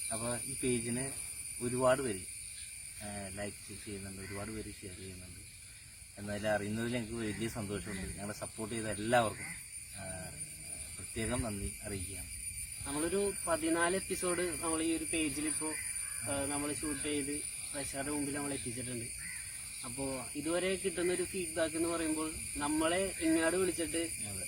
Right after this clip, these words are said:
Speaker 2: ആ, നമ്മള് ഒരു കലാകാരനാണ്, ആ, ഞങ്ങള് നിങ്ങടെ, ആ, നക്ഷത്രക്കൂട് എന്ന പേജിൽ ഞങ്ങൾക്ക് ഒരു അവസരം തരണം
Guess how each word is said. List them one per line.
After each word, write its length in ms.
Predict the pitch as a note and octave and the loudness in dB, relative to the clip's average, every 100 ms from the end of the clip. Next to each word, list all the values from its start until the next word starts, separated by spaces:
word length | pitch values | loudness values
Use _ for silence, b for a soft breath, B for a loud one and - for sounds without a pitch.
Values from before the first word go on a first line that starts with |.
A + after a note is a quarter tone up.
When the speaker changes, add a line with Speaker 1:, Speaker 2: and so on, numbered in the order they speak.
| - | -2
Speaker 2:
ആ, 320 | D4 C#4+ C#4+ | 0 2 2
നമ്മള് 320 | C#3 D#3 D#3+ | 0 2 2
ഒരു 420 | D#3+ D#3+ D3+ D#3 D3+ | 2 0 0 0 2
കലാകാരനാണ്, 720 | D3+ C#3+ C#3 C#3 C#3 C#3+ C#3 | 2 4 4 2 2 2 0
ആ, 340 | C#3 C3+ C#3 C#3 C3+ C3 | -2 -4 -2 -2 -2 -2
ഞങ്ങള് 480 | C3+ C#3 C3+ C#3 - - - - C#3 | -2 0 0 0 -2 -4 -4 -2 0
നിങ്ങടെ, 500 | C#3+ C#3+ - D3+ D3 - - - C#3+ | 0 2 2 2 0 -2 -2 -2 -2
ആ, 120 | C#3+ | -2
നക്ഷത്രക്കൂട് 600 | C#3 C#4+ - C#3 C#3 D3 | -2 -2 -2 0 0 0
എന്ന 180 | D#3 D#3 | 2 0
പേജിൽ 400 | D3 D#3 C#3 C#3 | 2 2 2 2
ഞങ്ങൾക്ക് 220 | C#3+ C3+ | 0 0
ഒരു 80 | C#3 | 0
അവസരം 420 | D3 C3+ C3+ C#3 | 0 0 -2 0
തരണം 360 | C#3 C#3+ C3+ | 2 2 2